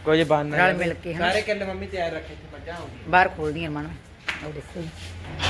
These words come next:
Speaker 2: ਆਪਣੇ ਵੀ ਬੰਦ ਤਾਂ ਆਪਣੀ ਸਾਰੀ ਗਲੀ ਦੇ ਨਿੰਮ ਬੰਨੇ ਪਏ ਆ। ਦੇਖੋ ਹੁਣ ਵਗ ਗਿਆ ਮੱਝਾਂ ਖੋਲਣ,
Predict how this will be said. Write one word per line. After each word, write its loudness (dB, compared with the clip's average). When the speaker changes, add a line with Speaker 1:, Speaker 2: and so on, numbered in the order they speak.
Speaker 2:
ਆਪਣੇ 0
ਵੀ -2
ਬੰਦ -2
ਤਾਂ 2
ਆਪਣੀ -2
ਸਾਰੀ 4
ਗਲੀ 0
ਦੇ -2
ਨਿੰਮ -2
ਬੰਨੇ -4
ਪਏ -4
ਆ। -6
ਦੇਖੋ -6
ਹੁਣ -8
ਵਗ 0
ਗਿਆ -6
ਮੱਝਾਂ -4
ਖੋਲਣ, -4